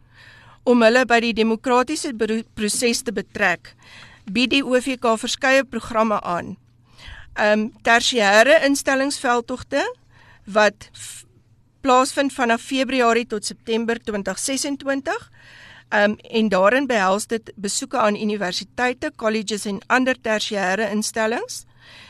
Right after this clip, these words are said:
Die doel is om studente bewus te maak van die belangrikheid van demokrasie, verkiesings en die kiesersregistrasie. Ons het ook skooldemokrasieprogramme. Hierdie program word van April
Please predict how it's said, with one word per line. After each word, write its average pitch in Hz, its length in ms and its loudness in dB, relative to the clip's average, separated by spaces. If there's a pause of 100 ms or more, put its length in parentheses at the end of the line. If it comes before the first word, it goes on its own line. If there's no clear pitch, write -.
(140)
Die 269 120 2
doel 254 220 4
is 370 160 0
om 359 80 -4
studente 220 480 -2
bewus 202 320 -2
te 262 120 -4
maak 190 340 -2
van 226 180 -6
die 202 60 -4
belangrikheid 208 680 -4
van 226 160 -6
demokrasie, 190 680 -6
verkiesings 220 720 -8
en 220 240 0
die 190 160 -4 (240)
kiesersregistrasie. 208 1300 -6 (720)
Ons 233 160 0
het 254 160 -6
ook 269 240 2
skooldemokrasieprogramme. 269 1800 0 (560)
Hierdie 233 220 0
program 254 680 0 (800)
word 214 340 2
van 233 220 0
April 262 640 -2